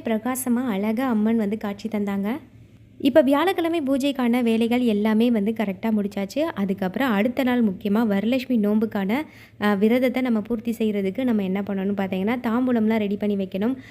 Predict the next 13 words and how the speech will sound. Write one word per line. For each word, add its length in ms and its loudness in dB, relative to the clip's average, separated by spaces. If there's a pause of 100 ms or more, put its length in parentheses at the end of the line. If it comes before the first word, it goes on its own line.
(120)
அன்னைக்கு 380 0
பண்ண 160 2
வேண்டிய 260 0
நெய்வேத்தியம் 520 0
எல்லாமே 480 -2
கரெக்டான 360 -2
முறையில 340 0
பண்ணணும் 420 -2
அப்படின்றது 560 0
அடுத்து 500 0
மைண்ட்ல 320 -2
ஓட 280 -2
ஆரம்பிச்சிருச்சு. 680 -4